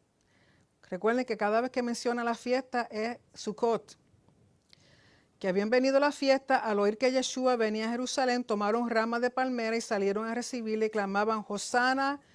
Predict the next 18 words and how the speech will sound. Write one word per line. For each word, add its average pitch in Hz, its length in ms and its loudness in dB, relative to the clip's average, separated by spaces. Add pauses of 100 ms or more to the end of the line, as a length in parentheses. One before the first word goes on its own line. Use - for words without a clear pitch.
(140)
bendito 220 640 0
el 285 120 0
que 247 160 2
viene 254 240 0
en 247 60 0
el 226 140 0
nombre 233 280 0
del 240 80 0
Señor, 233 480 -2
el 214 120 0
Rey 214 180 0
de 220 100 2
Israel'. 214 680 -4 (840)
Y 202 80 2
halló 220 480 6
Yeshua 254 540 2
un 254 260 0
asnillo, 269 840 0